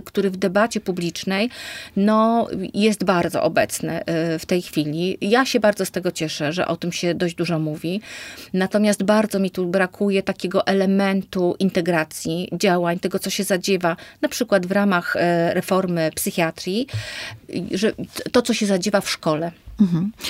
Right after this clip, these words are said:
Speaker 2: To znaczy, żeby po prostu wszystkie te elementy systemu współpracowały ze sobą, żeby to działanie mogło się odbywać. E, ale teraz tak, z czym ta nasza młodzież ma problemy dzisiaj, jeśli chodzi o
Speaker 1: Mhm.
Speaker 2: zdrowie psychiczne?
Speaker 1: Mhm.
Speaker 2: Czy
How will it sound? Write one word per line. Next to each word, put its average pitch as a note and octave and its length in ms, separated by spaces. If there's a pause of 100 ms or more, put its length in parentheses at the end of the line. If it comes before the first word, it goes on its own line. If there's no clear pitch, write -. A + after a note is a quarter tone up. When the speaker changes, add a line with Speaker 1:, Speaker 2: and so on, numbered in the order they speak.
(180)
Speaker 2:
To G#3 60
znaczy, G#3+ 240
żeby G3+ 240
po F#3+ 120
prostu - 320
wszystkie - 480
te - 260
elementy G3 640
systemu F3 720
współpracowały F#3 800
ze F3 120
sobą, F#3+ 560
żeby F#3+ 540
to G3+ 120
działanie F3+ 640 (300)
mogło F3+ 240
się B3 160
odbywać. F3 560 (340)
E, F3+ 240
ale G3+ 180
teraz A#3 260
tak, - 240 (280)
z - 160
czym D4 180
ta B3 120
nasza F3+ 280
młodzież E3+ 380
ma E3 120
problemy D#3+ 640 (140)
dzisiaj, E3+ 680
jeśli F3+ 260
chodzi F3 220
o E3 40
Speaker 1:
Mhm. E3 180
Speaker 2:
zdrowie F3 300
psychiczne? F#3 540
Speaker 1:
Mhm. A3 160
Speaker 2:
Czy G3+ 180